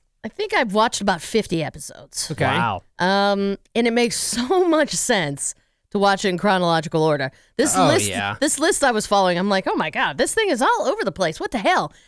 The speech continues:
Speaker 1: But I was following it.
Speaker 3: Mm-hmm.
Speaker 1: And so I just watched episode twenty-two of season one,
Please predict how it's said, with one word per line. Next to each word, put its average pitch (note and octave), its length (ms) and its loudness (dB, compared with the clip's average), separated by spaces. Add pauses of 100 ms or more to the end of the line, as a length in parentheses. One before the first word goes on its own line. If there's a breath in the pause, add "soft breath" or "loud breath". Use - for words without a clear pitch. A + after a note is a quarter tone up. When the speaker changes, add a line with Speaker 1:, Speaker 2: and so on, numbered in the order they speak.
(160 soft breath)
Speaker 1:
But B3+ 280 4
I A3 80 2
was G#3 160 -4
following C#4+ 500 2
it. D3 240 -2 (140)
Speaker 3:
Mm-hmm. G2 260 -8 (100)
Speaker 1:
And A3 100 -2
so C#4 140 2
I B3+ 80 2
just C4 340 -4
watched G3 600 -2 (880)
episode F4 440 0
twenty-two B3 680 0
of F#3 120 -2
season F#3 420 -2
one, C#3+ 400 -2